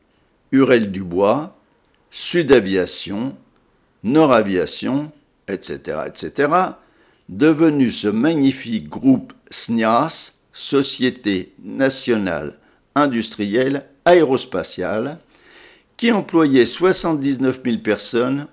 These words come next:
en dix-neuf cent quatre-vingts. C'est cette même aérospatiale, conceptrice entre autres de Caravelle,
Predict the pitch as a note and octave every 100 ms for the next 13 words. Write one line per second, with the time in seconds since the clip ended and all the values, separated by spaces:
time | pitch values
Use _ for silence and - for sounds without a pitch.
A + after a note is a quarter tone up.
0 | _ - A#2 A2 A#2+ B2+ D3 - G#3+ G3+
1 | D3 - G2+ D#2+ C2 - _ _ _ _
2 | _ _ _ _ _ _ _ _ _ _
3 | _ _ _ _ _ _ - - D3+ -
4 | F3 F3 D3+ D3+ F3+ G3 F#3 - D3 D3+
5 | C#3 C3+ - G#2+ - G2 E2 D2 C#2 -
6 | _ _ _ _ _ _ _ C#3 C#3 -
7 | B2+ - - B2+ - - A#2 A2 - F3+
8 | D3+ - D#2+ D2 - _ _ _ - F#2
9 | F2+ C3 A#2 F#2 D2+ E2+ A2 D3 F#3+